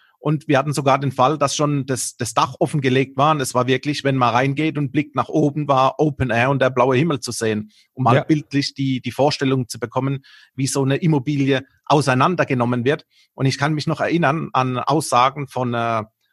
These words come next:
Speaker 1: von Bauträgern, wie viel Tonnen Stahl, das, äh, hier nochmal verbaut werden, dadurch, dass zusätzlich nochmal die kompletten Grundrisse überarbeitet werden und, äh, speziell Wände rausgekommen, Ringanker oben drauf kommen und nochmal Dachstuhl und so weiter.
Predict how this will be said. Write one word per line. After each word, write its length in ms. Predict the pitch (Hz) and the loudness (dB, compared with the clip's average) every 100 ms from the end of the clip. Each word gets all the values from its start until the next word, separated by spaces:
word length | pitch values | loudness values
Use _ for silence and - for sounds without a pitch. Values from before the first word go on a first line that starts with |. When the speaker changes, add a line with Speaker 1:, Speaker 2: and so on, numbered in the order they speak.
| _ | _
Speaker 1:
von 140 | 139 123 | -4 2
Bauträgern, 720 | 131 160 127 139 139 156 143 _ - | 2 2 0 0 2 -2 -4 _ -4
wie 160 | 175 | -4
viel 220 | 165 160 156 | 0 0 -2
Tonnen 380 | - 151 156 143 | -4 -2 0 -2
Stahl, 640 | - - 147 107 131 175 - _ _ - | -2 2 4 4 2 -2 -6 _ _ -2
das, 240 | 123 - | -2 0
äh, 260 | 123 123 117 | 0 0 0
hier 200 | 143 147 | 0 2
nochmal 220 | 139 139 | 2 2
verbaut 400 | - 113 120 131 | 0 0 0 2
werden, 280 | 139 147 139 | 0 0 0
dadurch, 300 | 120 123 131 | 0 0 -2
dass 240 | 127 - | -4 -6
zusätzlich 560 | - 160 - 139 - 131 | -6 -6 -4 -6 -6 -6
nochmal 220 | 135 139 | -2 -2
die 140 | 139 135 | -2 -6
kompletten 540 | 135 127 139 143 151 - | -4 0 0 -2 -6 -10
Grundrisse 680 | - 165 208 208 131 127 151 | -2 2 2 2 -2 0 -2
überarbeitet 720 | - 123 123 120 123 120 - | 0 2 2 2 2 0 -2
werden 400 | 131 135 151 170 _ - _ | 0 0 -4 -10 _ -20 _
und, 300 | - 139 131 | -2 -2 0
äh, 260 | 127 127 127 | 0 0 -2
speziell 520 | - 131 - 139 135 | -4 -6 0 2 2
Wände 300 | 143 156 131 | 2 2 2
rausgekommen, 800 | 123 120 123 - 139 147 156 135 _ - | 2 -2 -8 -4 -2 -2 -4 -10 _ -10
Ringanker 680 | 110 165 202 135 139 131 | -2 2 2 2 2 2
oben 180 | 147 151 | 0 -2
drauf 300 | 107 123 - | 0 0 0
kommen 200 | 135 143 | -2 -2
und 80 | 139 | 0
nochmal 220 | 131 127 | 0 0
Dachstuhl 680 | 123 123 - - - 139 147 - - - _ | -2 -2 -4 -6 -2 0 0 -4 -16 -20 _
und 180 | 156 147 | -2 0
so 120 | 127 | 4
weiter. 360 | 123 120 101 | 4 4 0